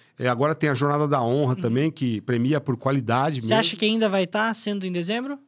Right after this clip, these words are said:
Speaker 1: Eu acredito que a proposta do Seven é premiar o que aconteceu no ano.
Speaker 2: Beleza,
Speaker 1: Então,
Speaker 2: então
Speaker 1: pode ser que seja pux-, puxado um pouquinho pra frente,
Speaker 2: Tá.
Speaker 1: novembro e tal, mas o Seven é um evento pra celebração e que você vai ver muita gente que se deu bem,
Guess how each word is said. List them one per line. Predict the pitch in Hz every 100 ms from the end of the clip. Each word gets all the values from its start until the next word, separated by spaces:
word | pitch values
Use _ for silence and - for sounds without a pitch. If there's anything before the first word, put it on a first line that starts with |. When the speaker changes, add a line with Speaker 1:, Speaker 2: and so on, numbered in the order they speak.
| -
Speaker 1:
Eu | 175
acredito | 175 170 180 -
que | - 180
a | 180
proposta | 160 190 180 - 185 214 208
do | 180
Seven | 165 175 190 175 180
é | 170
premiar | 170 175 180 165 151 165 180 - _ _ _
o | 175 160
que | -
aconteceu | 165 170 160 156 - 160
no | 180 160
ano. | 127 110 98
Speaker 2:
Beleza, | 156 156 143
Speaker 1:
Então, | 135
Speaker 2:
então | 156
Speaker 1:
pode | 151
ser | 151
que | 175
seja | - 180
pux-, | 180 175 - - _
puxado | 160 - 147 143
um |
pouquinho | 131 139 - 127
pra | 123
frente, | - 135 165 180 - - -
Speaker 2:
Tá. | -
Speaker 1:
novembro | 120 104 127 156 156
e | 123
tal, | - 147
mas | 165 165 - - - -
o | 143
Seven | 135 160 160 180
é |
um | 175
evento | 143 170
pra | -
celebração | 165 165 160 139 120 - 160 180
e |
que | 135 151
você | 143 151
vai | 151
ver | 135
muita | 147 190 226
gente | 143 151
que | -
se | - 131
deu | 135
bem, | 113 117 175